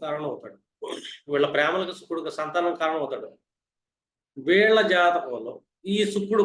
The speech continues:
బుధుడితో కంజంక్షన్ జరిగినా, అలాగే చంద్రుడితో ఈ శుక్రుడి కనెక్షన్ ఏర్పడ్డా కూడా వీళ్ళకి మనం చెప్పొచ్చు ఖచ్చితంగా ఈ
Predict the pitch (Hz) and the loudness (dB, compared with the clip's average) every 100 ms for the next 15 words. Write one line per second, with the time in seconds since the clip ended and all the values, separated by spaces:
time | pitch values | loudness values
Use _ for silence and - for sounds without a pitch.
0 | 165 180 196 202 185 180 170 180 170 170 | 4 2 2 0 2 0 0 0 0 0
1 | 170 170 - _ _ _ _ _ _ _ | -4 -6 -10 _ _ _ _ _ _ _
2 | _ _ _ _ _ _ - 170 214 208 | _ _ _ _ _ _ -4 0 4 4
3 | 175 175 196 202 202 170 175 - - 160 | 4 4 4 4 4 2 -2 -8 -12 -6
4 | 175 170 156 151 151 143 - 135 107 104 | -4 0 -2 -2 -2 -2 -2 -6 -6 -10
5 | - _ _ _ _ _ _ _ _ _ | -18 _ _ _ _ _ _ _ _ _
6 | _ _ - 180 196 185 175 165 170 202 | _ _ -2 2 2 4 4 2 0 0
7 | 196 196 175 - - 208 202 196 180 147 | -2 -4 -6 -6 -2 2 2 2 0 -2
8 | - - _ _ _ _ _ _ _ _ | -6 -20 _ _ _ _ _ _ _ _
9 | _ _ 175 | _ _ 0